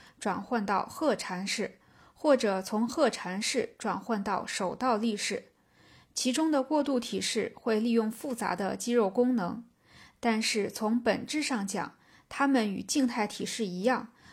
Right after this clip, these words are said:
都依赖于相同的肌肉。前锯肌是与上半身核心的稳定性最紧密相关的肌肉。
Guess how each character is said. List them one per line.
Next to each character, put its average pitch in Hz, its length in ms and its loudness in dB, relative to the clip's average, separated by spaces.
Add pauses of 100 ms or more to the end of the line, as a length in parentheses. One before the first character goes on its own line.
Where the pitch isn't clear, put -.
(120)
都 285 160 4
依 302 160 4
赖 285 220 2
于 185 180 -4
相 277 280 2
同 185 240 -4
的 240 100 2
肌 208 180 -4
肉。 202 280 -4 (280)
前 226 300 2
锯 302 180 2
肌 277 240 0
是 254 300 2
与 196 120 0
上 254 300 2
半 208 160 0
身 254 180 0
核 196 280 -2
心 277 240 0
的 220 120 2
稳 190 260 -4
定 240 200 2
性 220 320 -2
最 226 220 6
紧 175 220 -4
密 208 180 0
相 262 240 2
关 269 180 2
的 226 80 2
肌 190 240 -4
肉。 190 280 -2